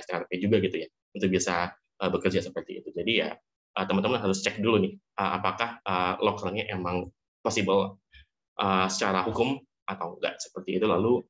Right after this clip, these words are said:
kalau memang possible, coba cari nih kiat-kiatnya dan atur strateginya. Bikin, eh, career plan yang jelas lah. Selama sebulan gue harus ngapain, selama enam bulan gue harus ngapain, setahun gue harus ngapain, sehingga teman-teman bisa ke arah gitu sampai, sampai akhirnya teman-teman bisa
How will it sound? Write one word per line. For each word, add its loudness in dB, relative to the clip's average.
kalau 4
memang 4
possible, 2
coba 6
cari 0
nih 0
kiat-kiatnya 2
dan 0
atur -2
strateginya. -4
Bikin, 0
eh, 2
career 0
plan 2
yang 0
jelas 0
lah. -4
Selama 2
sebulan 2
gue 4
harus 0
ngapain, 2
selama 2
enam 2
bulan 2
gue -4
harus -8
ngapain, 0
setahun -2
gue 0
harus -14
ngapain, -4
sehingga -2
teman-teman -6
bisa -12
ke -16
arah -4
gitu -20
sampai, -8
sampai 0
akhirnya -2
teman-teman 2
bisa 0